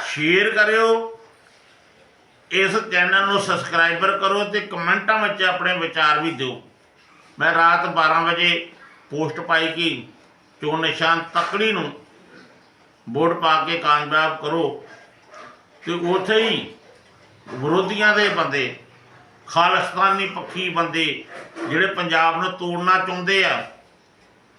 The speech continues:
ਉਹ ਦੇ ਦਾ ਦਾ ਕਮੈਂਟ ਤੇ ਕਮੈਂਟ, ਕਮੈਂਟ ਤੇ ਕਮੈਂਟ ਬੜਾ ਕੀਤੇ ਉਹਨਾਂ, ਦੋ ਪੋਸਟਾਂ ਪਾਈਆਂ,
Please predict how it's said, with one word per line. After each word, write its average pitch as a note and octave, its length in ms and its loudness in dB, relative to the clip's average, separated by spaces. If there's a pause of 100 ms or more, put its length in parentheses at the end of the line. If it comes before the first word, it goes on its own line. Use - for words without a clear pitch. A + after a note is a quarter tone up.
(220)
ਉਹ G3+ 180 0
ਦੇ G3+ 420 0
ਦਾ F#3 420 2
ਦਾ F#3 480 0
ਕਮੈਂਟ F3 340 -2
ਤੇ F3+ 260 -4
ਕਮੈਂਟ, E3 400 -4
ਕਮੈਂਟ F3 420 0
ਤੇ F#3 240 0
ਕਮੈਂਟ D#3+ 360 -4
ਬੜਾ F#3 220 2
ਕੀਤੇ A#3 340 0
ਉਹਨਾਂ, A#3+ 220 4
ਦੋ G#3 200 2
ਪੋਸਟਾਂ G#3+ 400 2
ਪਾਈਆਂ, A3+ 540 2